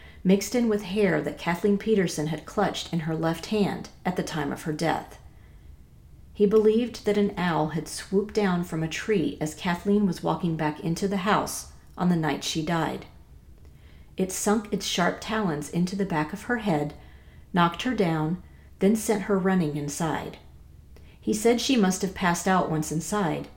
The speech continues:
then got up and tried to head up the set of stairs, splattering blood on the walls and the staircase,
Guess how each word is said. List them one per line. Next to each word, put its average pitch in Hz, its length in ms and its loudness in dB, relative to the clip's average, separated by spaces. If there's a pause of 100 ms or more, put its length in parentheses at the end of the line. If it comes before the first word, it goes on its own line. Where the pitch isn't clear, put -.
then 202 180 4
got 220 180 2
up 160 240 2
and 170 100 0
tried 175 260 0
to 160 60 0
head 180 200 0
up 190 140 -2
the 202 60 0
set 165 220 0
of 156 100 0
stairs, - 580 -2 (340)
splattering 190 640 2
blood 175 320 0
on 175 180 0
the 175 80 2
walls 147 480 0
and 165 180 -2
the 160 60 -2
staircase, - 880 -6